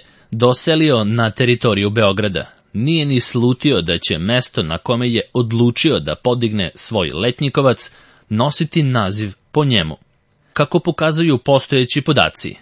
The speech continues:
Matija Ban je zatražio od tadašnje vlade da mu proda zemljište koje se nalazi na, u to vreme, samim obroncima grada. Kažu da je tamo želeo da sazida kuću u kojoj će provoditi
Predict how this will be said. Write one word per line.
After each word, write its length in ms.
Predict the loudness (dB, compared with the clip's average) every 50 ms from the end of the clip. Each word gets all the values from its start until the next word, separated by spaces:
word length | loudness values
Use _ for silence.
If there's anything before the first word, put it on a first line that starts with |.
| -20 _ _
Matija 540 | -4 -2 0 0 0 0 -2 -2 -2 -2 -2
Ban 340 | 0 2 2 2 2 0 -2 -6 _ _ _ _ _ 0
je 160 | 2 2 2
zatražio 640 | 2 0 -2 0 0 0 0 0 2 2 2 0 0
od 200 | -2 -6 -6 -6 -6 _
tadašnje 500 | 2 2 2 2 0 -2 -2 -4 -4 -2
vlade 420 | 0 2 4 4 4 2 -2 -4 -6 _ _ _ _ _
da 180 | -6 0 0 0
mu 140 | 2 0 -2
proda 380 | -2 -2 -2 -2 0 0 0
zemljište 560 | 0 0 0 0 0 0 -2 -2 -2 -2 -4 -4
koje 260 | -2 -4 -4 -4 -4
se 180 | -6 -8 -8
nalazi 540 | -4 -2 -2 0 0 -2 -2 0 -2 -2 -2 -6 _ _ _ _ _
na, 360 | -6 -4 -2 0 0 -2 -2 -4 _
u 160 | -2 -2 -2 -2
to 280 | -2 _ 2 2 4
vreme, 480 | 4 2 -2 -4 -4 -2 -2 0 -2 -2 -4 -8
samim 560 | -12 -10 -6 -4 -2 -2 0 0 0 0 -2 -4 _
obroncima 640 | -2 -2 0 0 0 0 0 -2 -2 -2 -2 -2 -2
grada. 420 | 0 0 0 0 0 0 -4 -10 -12 _ _ _ _ _ _ _ _ _ _ _ _
Kažu 440 | -2 -2 -2 0 -2 -2 -2 -4 -4 -4
da 180 | -4 -2 -2
je 160 | 0 0 -2
tamo 340 | -2 -2 -2 0 0 0 0
želeo 460 | 2 2 2 2 4 4 4 2 2 0
da 240 | -2 -4 -2 -2 -2
sazida 480 | -2 0 0 0 2 0 0 -2 -2 -6
kuću 460 | 0 0 0 0 2 0 -2 -2 -2 -6 _ _ _ _ _ _
u 80 | -6 -4
kojoj 280 | -2 -2 0 0 0
će 160 | 0 0 -2
provoditi 640 | 0 0 0 2 2 2 2 2 0 0 -2 -2 -2